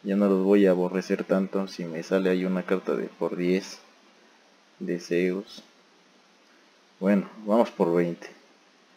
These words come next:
Diecinueve. Ay, ya. Vean, <laughs> cinco de este. Ochenta y cuatro.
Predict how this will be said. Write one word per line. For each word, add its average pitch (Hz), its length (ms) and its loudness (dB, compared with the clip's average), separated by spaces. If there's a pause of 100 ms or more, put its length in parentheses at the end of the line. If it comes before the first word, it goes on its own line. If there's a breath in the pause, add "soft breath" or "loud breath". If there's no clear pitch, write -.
(420)
Diecinueve. 98 760 2 (1900)
Ay, 62 680 -4
ya. - 280 -6 (1400)
Vean, 131 380 8
<laughs> - 20 -12
cinco 117 400 0
de 110 80 4
este. 117 280 -6 (1700)
Ochenta 185 360 -6
y - 40 -4
cuatro. 127 540 0